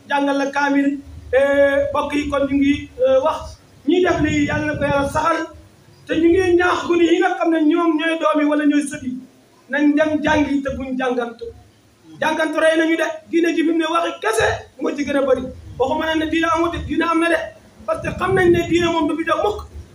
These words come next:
waaye li ci ëpp bëri wax la. Euh, yu bëri nax nañu ci.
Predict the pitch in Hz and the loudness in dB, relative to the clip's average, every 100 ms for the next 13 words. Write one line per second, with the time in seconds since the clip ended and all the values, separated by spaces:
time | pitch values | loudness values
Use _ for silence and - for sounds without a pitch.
0 | - 277 320 302 311 311 311 302 330 311 | -4 0 2 0 -2 -6 -8 -4 -2 -2
1 | 277 247 - - - _ _ 254 311 339 | -2 -2 -4 -16 -20 _ _ 0 4 4
2 | 659 - - 262 359 466 427 381 339 311 | 2 -6 -8 -4 2 4 6 4 2 2
3 | 285 277 | 2 0